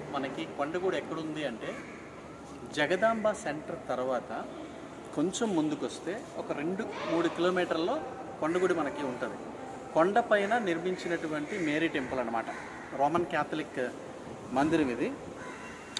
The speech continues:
చాలా బాగుంటది. అంటే, ఈ లోకల్లో ఉన్నటువంటికి ఇదంతా చాలా బాగుంటది. ఎందుకంటే, ఒకరు "కొండగీడికి వెళ్దాం." so, ఒక, ఒకప్పుడు ఏంటంటే, ఒక చుప్లి,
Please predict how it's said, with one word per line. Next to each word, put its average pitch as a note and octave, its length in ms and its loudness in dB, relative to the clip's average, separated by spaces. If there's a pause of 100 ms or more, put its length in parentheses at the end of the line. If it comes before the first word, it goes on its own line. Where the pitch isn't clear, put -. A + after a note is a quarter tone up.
(180)
చాలా C3 180 2
బాగుంటది. D#3+ 540 6
అంటే, G3+ 600 4 (560)
ఈ D3+ 100 8
లోకల్లో G#3 520 8
ఉన్నటువంటికి F#3 800 2 (180)
ఇదంతా D#3+ 460 4 (120)
చాలా F3 180 10
బాగుంటది. D3 460 4
ఎందుకంటే, G#3+ 420 0
ఒకరు G#3+ 400 2 (720)
"కొండగీడికి E3+ 420 4
వెళ్దాం." D#3+ 340 0 (680)
so, A3+ 40 0 (100)
ఒక, F#3 720 6 (100)
ఒకప్పుడు G#3+ 520 4
ఏంటంటే, G3 320 2 (300)
ఒక D#3 560 6 (540)
చుప్లి, G3+ 320 -2